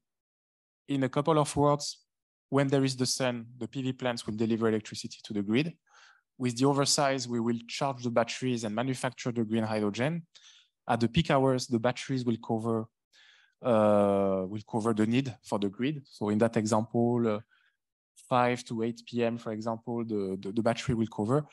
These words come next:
For the whole night, the hydrogen will play a key role because it can deliver, uh, electricity for endless amount of hours as long as you have, uh, hydrogen available. Unlike the batteries,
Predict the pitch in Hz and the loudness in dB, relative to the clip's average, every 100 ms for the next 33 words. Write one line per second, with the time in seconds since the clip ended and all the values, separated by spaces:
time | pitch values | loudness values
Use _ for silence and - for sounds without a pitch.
0 | - _ - 123 117 160 151 135 139 - | -20 _ 0 2 4 4 4 2 -2 -8
1 | - - 120 127 120 120 117 123 123 117 | -16 -6 -2 -2 0 0 0 0 0 -2
2 | 113 120 107 107 - - - _ _ _ | -2 0 0 0 -6 -14 -18 _ _ _
3 | 117 - 156 143 131 147 160 123 120 135 | -6 0 4 6 6 6 2 -2 -2 0
4 | 127 135 - _ _ _ 135 131 147 139 | 0 -2 -8 _ _ _ -12 -4 -2 0
5 | 131 127 123 127 127 127 - 127 - _ | 2 2 2 2 2 0 0 0 -2 _
6 | - 131 - 131 - 135 135 131 - 120 | -4 -4 -4 -6 -6 -4 -2 -2 0 0
7 | 117 120 _ _ _ _ _ - 139 135 | 2 0 _ _ _ _ _ -4 0 4
8 | 139 135 135 120 123 127 110 120 123 139 | 4 2 2 2 2 0 0 2 2 2
9 | 139 - 120 113 127 135 123 117 120 107 | 0 -4 -6 -6 -4 -2 0 0 -2 -2
10 | 120 117 117 107 117 113 113 113 113 107 | -2 -2 -2 -2 -2 -2 -2 -2 -2 -2
11 | 104 101 98 - _ - - _ _ - | -2 -4 -6 -14 _ -20 -20 _ _ -4
12 | 127 127 127 120 107 127 - 143 147 139 | 0 2 2 2 2 0 -2 0 0 -2